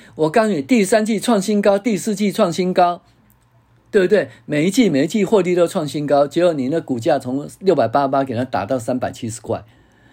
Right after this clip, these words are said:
对不对？好，你说未来就不好啊，好吧？那他就讲说，那第一季呢，比第四季会衰退。废话，第一季本来就不应该比第四季衰退。诶，台积电的旺季从来不是在第一季嘛，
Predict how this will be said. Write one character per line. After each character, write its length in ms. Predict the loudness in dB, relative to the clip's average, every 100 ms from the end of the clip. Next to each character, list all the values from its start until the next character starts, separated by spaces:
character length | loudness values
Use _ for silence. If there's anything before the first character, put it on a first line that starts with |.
| _ _
对 120 | 2 2
不 60 |
对？ 140 | 4 2
好， 220 | 2 2
你 140 | 0
说 200 | 2 4
未 120 | 6
来 140 | 4 2
就 120 | 0
不 160 | -2 -8
好 140 | -8
啊， 300 | -8 -10 -4
好 100 | 0
吧？ 300 | 2 2 0 -12 -20 -16
那 400 | -2 2 2 0
他 220 | -2 -4 0
就 160 | 0
讲 200 | 0 -4
说， 220 | -2 -2 0
那 200 | -4 -4
第 260 | -4 -6
一 40 | -6
季 200 | -6 -6
呢， 380 | -4 -6 -8 -12 -10
比 420 | -8 -6 -8 -12 _ _
第 160 | -4
四 180 | -2 -6
季 160 | -4 -2
会 160 | -2
衰 220 | -2 -4
退。 200 | -4 -6 -10 -20 -20 _
废 180 | 2 2
话， 280 | 2 0
第 200 | 0 -2
一 60 | -2
季 160 | -2 -2
本 200 | -2 0
来 40 |
就 160 | 0 -2
不 80 |
应 100 | -2
该 120 | -2 -2
比 180 | -4
第 160 | -4 -6
四 140 | -4
季 120 | -4 -4
衰 240 | 0 0
退。 240 | 0 -2 -2
诶， 100 | -6
台 140 | -4 -2
积 220 | 0 0
电 180 | 0 0
的 220 | -2 0
旺 180 | -2 -2
季 160 | -4
从 180 | -2 0
来 100 | 0
不 100 | 0
是 140 | -2
在 100 | -2
第 240 | 0 -2 -4
一 20 |
季 240 | -6 -8
嘛， 200 | -10 -12